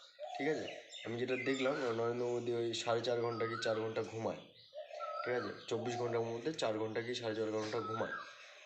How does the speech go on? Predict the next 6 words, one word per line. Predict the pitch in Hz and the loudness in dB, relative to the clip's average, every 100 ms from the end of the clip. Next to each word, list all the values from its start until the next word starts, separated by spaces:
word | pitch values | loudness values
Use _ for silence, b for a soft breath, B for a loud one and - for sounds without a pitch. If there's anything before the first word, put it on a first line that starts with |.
| - | -10
তো | 92 95 92 92 - - - - 117 | -4 -2 -2 -4 -8 -12 -8 -4 -2
ভিডিওতে | 127 135 143 135 131 | -2 2 2 2 2
তো | 135 | 4
এইভাবে | 127 127 131 | 4 4 2
দেখালো, | 117 107 123 113 113 - - - - - | 4 2 2 2 0 -2 -6 -8 -8 -4
তো | 95 95 90 | 0 0 0